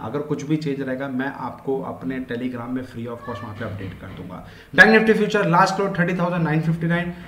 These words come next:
टेक स्मॉल रिस्क and go short on rise, only thing for the sell,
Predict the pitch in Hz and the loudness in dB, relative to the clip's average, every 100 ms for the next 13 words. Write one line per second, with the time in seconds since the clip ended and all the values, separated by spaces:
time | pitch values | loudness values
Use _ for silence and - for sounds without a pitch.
0 | - - 208 202 185 180 175 - - 170 | 2 8 8 8 4 4 6 4 2 2
1 | 156 147 160 160 175 170 - 165 165 165 | 4 6 4 4 4 4 4 6 6 6
2 | 175 175 175 175 180 165 160 160 151 147 | 4 2 2 4 4 2 2 2 0 2
3 | 170 165 | 0 0